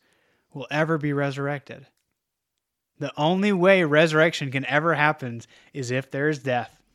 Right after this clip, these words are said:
That's the way it works. And that's exactly what we do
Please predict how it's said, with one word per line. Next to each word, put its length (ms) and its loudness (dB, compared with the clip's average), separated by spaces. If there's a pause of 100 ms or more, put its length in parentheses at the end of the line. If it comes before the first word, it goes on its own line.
(500)
That's 180 -4
the 100 0
way 140 2
it 100 0
works. 460 -8 (1600)
And 120 -6
that's 200 -4
exactly 480 -2
what 140 2
we 120 0
do 360 -4